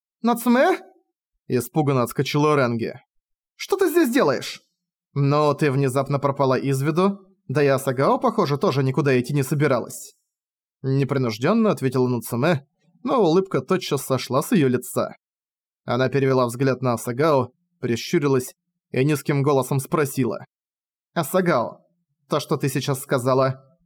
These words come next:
ты ведь это серьезно?» Я слишком хорошо знаю этот взгляд. Так она смотрит на хулиганье из военного отдела. Так она смотрит во время сражения. Пристально и кровожадно. Асагао тоже взглянул на Нацуме,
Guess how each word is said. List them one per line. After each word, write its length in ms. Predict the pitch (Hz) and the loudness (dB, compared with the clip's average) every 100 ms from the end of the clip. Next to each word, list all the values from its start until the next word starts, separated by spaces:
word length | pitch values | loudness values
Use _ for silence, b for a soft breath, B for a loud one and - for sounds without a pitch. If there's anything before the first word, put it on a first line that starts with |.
| _ | _
ты 120 | 156 | 0
ведь 200 | 139 139 | 0 0
это 140 | 143 135 | 0 0
серьезно?» 760 | 160 139 143 214 269 147 - _ _ _ _ _ _ | 0 2 2 2 0 -4 -8 _ _ _ _ _ _
Я 140 | 127 127 | -2 0
слишком 420 | 262 294 - 226 | -2 -2 0 0
хорошо 400 | 208 156 139 135 | 0 -2 0 -2
знаю 400 | 113 123 170 202 | 0 0 2 2
этот 200 | 135 127 | 0 -2
взгляд. 460 | 123 127 123 104 - - _ _ _ _ _ - | -4 -2 -2 -2 -8 -20 _ _ _ _ _ -6
Так 200 | 269 240 | -2 0
она 160 | 190 | 0
смотрит 460 | 139 180 214 156 143 | 0 0 0 -2 -4
на 80 | 139 | -2
хулиганье 600 | 147 143 135 135 147 202 | 0 0 0 2 2 2
из 120 | 127 | 0
военного 520 | 131 147 151 143 135 | 0 0 2 2 2
отдела. 460 | 127 120 139 117 - _ _ _ _ _ _ | 0 0 0 -2 -8 _ _ _ _ _ _
Так 160 | 139 139 | -4 0
она 140 | 131 | -2
смотрит 420 | 113 123 127 208 | -2 -2 -2 0
во 120 | 269 226 | 0 2
время 240 | 139 123 | 2 0
сражения. 720 | - 151 123 131 113 - 135 _ _ _ _ _ _ | 0 0 0 0 -2 -6 -12 _ _ _ _ _ _
Пристально 640 | 113 156 196 170 156 156 | -2 0 0 0 2 2
и 60 | 143 | 2
кровожадно. 680 | 147 139 131 156 131 110 - _ _ _ _ _ _ _ | 2 2 0 0 -2 -6 -12 _ _ _ _ _ _ _
Асагао 520 | 120 - 135 143 139 | -6 -2 0 2 2
тоже 260 | 214 147 127 | 2 0 -2
взглянул 440 | 120 139 139 131 | -2 0 2 2
на 120 | 127 | 2
Нацуме, 560 | 120 - 123 143 160 | -2 -4 -2 0 0